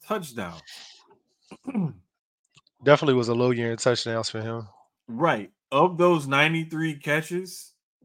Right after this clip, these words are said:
Speaker 1: fifty of them went for first downs. So more than half of his catches went for first downs.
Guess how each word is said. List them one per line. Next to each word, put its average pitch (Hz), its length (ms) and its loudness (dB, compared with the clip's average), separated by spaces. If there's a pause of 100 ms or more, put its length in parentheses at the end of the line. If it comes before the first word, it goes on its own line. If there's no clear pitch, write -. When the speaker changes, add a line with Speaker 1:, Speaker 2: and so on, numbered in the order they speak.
(760)
Speaker 1:
fifty 185 400 -2
of 131 180 -2
them 127 200 -6
went 135 200 -8
for 120 80 -14
first 120 320 -6
downs. 104 540 -8 (3000)
So 147 260 0
more 151 280 4
than 151 180 -4
half 160 340 4
of 160 120 -8
his 156 200 -4
catches 170 460 -4
went 135 200 -6
for 123 140 -12
first 113 320 -6
downs. 107 260 -8